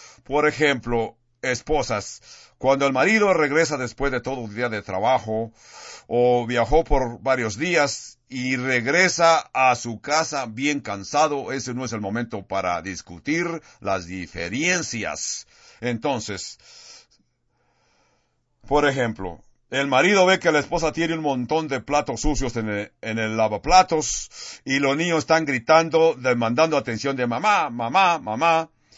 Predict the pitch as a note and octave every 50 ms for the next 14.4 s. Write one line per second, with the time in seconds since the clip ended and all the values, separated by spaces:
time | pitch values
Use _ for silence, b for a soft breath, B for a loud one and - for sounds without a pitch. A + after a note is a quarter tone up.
0 | b b b b b b b - - - - C3 C#3 C3+ C3 C3 B2+ B2 A#2+ B2+
1 | D#3 G#3+ A3 G#3 E3+ D#3+ E3 E3+ B2 D3 D3+ B2+ - - - D#3 D#3 D#3 D3+ D3
2 | - - _ _ _ _ _ _ _ _ _ - B2+ B2 A#2 - - A#2 A2+ A2
3 | - - E3+ F3+ F#3+ F#3+ F3+ F#3 F#3 F#3+ F3+ B B B B B B B B -
4 | G#2 G#2 A#2 C3 D3+ E3+ F3 E3+ F3+ F#3 F#3 F3+ - C3+ D3 D#3 D#3 D3 - C#3
5 | C3 - - B2 C3+ C3 B2 - C3 B2 A2+ G#2 - - A2 A2 A2 A2 G#2 -
6 | A#2 A2+ A2 A2 A2 A2 - _ _ _ - A#2 A#2 G2 - _ _ _ _ _
7 | _ _ _ _ _ _ - C#3 D3+ F3 F#3 F3+ F3+ - F#3 F#3 F#3 F3 E3 D#3
8 | B2+ - D3 C#3 C3+ C3 B B B B B - A#2 A#2+ A#2 A2 - - F3 E3+
9 | E3 D#3+ - - - C3 B2+ B2 B2+ C3 B2+ A2+ B2 A2 A2 G#2+ - D#3 F3 F3+
10 | E3+ F3 E3+ E3+ D#3+ D3+ b b b b - A2 A2+ A2 G#2+ - G#2+ A2+ B2+ C3
11 | B2+ A#2+ A2 G#2+ G#2 G2+ G#2 A2+ B2+ B2+ A#2+ A2+ - G#2 F#2+ F2+ - F#2+ F#2 -
12 | B2+ A#2 - - A2 G2+ F2+ B B B B B B B - C3 B2+ B2+ C#3 F3
13 | G#3+ G#3+ A3+ A3 A3 - - E3+ F3+ F#3 F3+ E3+ - C#3 B2 - - - E3 F3
14 | F#3 F3+ D#3+ D#3 D3+ D3+ D3 b